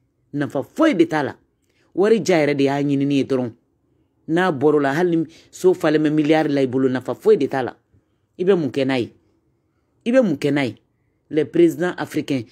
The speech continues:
vraiment, il est temps que aw ka conscience ta, aw ka mɔgɔw sensibiliser, u ka nali dabila quoi. A' ye sɛnɛkɛminɛn san ka di mɔgɔw ma. A' ye wuli quoi, nin problème nin, c'est trop. C'est trop, nous sommes la risée de tout le monde.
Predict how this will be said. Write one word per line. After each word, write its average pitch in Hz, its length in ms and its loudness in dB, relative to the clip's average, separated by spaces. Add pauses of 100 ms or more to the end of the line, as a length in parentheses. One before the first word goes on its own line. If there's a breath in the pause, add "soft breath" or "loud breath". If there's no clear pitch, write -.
(260 soft breath)
vraiment, 214 360 0
il 160 140 4
est 151 140 -2
temps 202 160 0
que 202 160 0
aw 185 80 0
ka 185 120 -2
conscience 202 580 -4
ta, 139 160 0 (220 loud breath)
aw 208 80 -4
ka - 100 0 (140)
mɔgɔw 170 300 4
sensibiliser, 165 720 2 (360 loud breath)
u - 80 -6
ka 294 140 2
nali 190 300 0
dabila 147 400 0
quoi. 123 140 -6 (1040)
A' 262 100 2
ye 294 40 4
sɛnɛkɛminɛn 165 580 2
san 160 160 -2
ka 135 60 0
di 135 80 -2
mɔgɔw 131 260 0
ma. 113 120 -4 (2000)
A' 247 120 4
ye 269 60 6
wuli 262 300 2
quoi, 143 240 -2
nin 208 200 2
problème 170 400 2
nin, 165 80 0
c'est 165 240 -2
trop. 320 340 4 (560)
C'est 190 320 -4
trop, 294 220 4
nous 175 100 0
sommes 233 260 0
la 175 120 -2
risée 156 280 2
de 135 100 2
tout 170 160 -2
le 160 80 0
monde. 135 180 -2